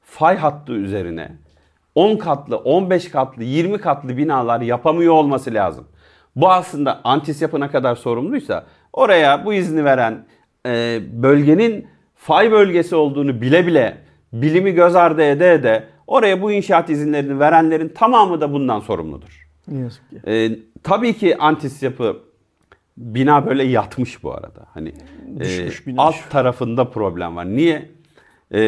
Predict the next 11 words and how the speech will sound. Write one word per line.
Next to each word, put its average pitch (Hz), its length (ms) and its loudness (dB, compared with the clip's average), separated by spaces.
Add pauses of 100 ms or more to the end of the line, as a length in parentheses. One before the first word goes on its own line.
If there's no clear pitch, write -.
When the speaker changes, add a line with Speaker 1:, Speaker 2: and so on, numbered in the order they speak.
(180)
Speaker 1:
v-, 107 280 -8
vuran 143 400 0
depremin 147 440 -4
videolarını 127 500 -4
izledim. 117 440 -6
Hani 95 200 -8
böyle 90 180 -8 (200)
alttan 120 440 -6
yukarıya 101 640 -6
doğru 92 300 -8
bir, 87 160 -12